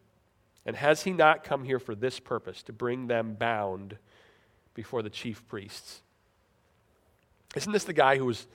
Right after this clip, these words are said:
the Christians' number one enemy? Now he's their biggest fan? This doesn't make sense. What's going on here?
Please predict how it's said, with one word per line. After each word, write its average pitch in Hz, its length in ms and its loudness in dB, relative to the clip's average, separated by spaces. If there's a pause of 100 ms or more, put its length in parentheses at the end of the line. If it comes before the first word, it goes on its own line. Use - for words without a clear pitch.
(300)
the 110 100 -10
Christians' 123 480 -2
number 123 240 0
one 117 180 2
enemy? 104 360 -6 (500)
Now 110 280 -2
he's 131 120 -2
their 117 140 -2
biggest 107 320 -2
fan? 110 400 -6 (580)
This 131 120 -8
doesn't 143 180 0
make 127 180 4
sense. - 320 -4
What's - 160 -10
going 127 220 6
on 117 160 4
here? 101 260 -12